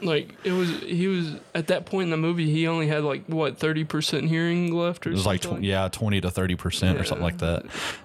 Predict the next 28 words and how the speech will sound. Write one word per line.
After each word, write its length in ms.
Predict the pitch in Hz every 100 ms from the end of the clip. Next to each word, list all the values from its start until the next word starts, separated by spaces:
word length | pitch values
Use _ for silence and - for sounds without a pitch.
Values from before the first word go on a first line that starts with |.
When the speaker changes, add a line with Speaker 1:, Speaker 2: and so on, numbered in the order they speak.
| -
Speaker 2:
Like, 120 | 101
he 80 | 107
Speaker 1:
Jesus. 100 | -
Speaker 2:
couldn't 200 | 101 92
hear 260 | 101 101
him, 180 | 95 92
he 160 | - 95
couldn't 280 | - 98 90
hear 240 | 82 95
him 580 | 95 92 87 78 80 - - -
talk, 420 | - 117 - - - -
like, 140 | 170
Speaker 1:
He 80 | 160
had 120 | 165
to 60 | -
Speaker 2:
eighty 80 | 156
percent 220 | 151 143
Speaker 1:
wear 100 | 85
Speaker 2:
of 60 | -
the 60 |
time. 120 | - 92
Speaker 1:
headphones 1040 | 120 - 135 127 143 170 175 - - - - -
Speaker 2:
Mm-hmm. 280 | - 101 90
Speaker 1:
to 100 | 90
communicate 640 | - 147 151 143 143 - -
with 220 | 147 180
him. 260 | - 151 90
Speaker 2:
Yeah. 320 | 80 76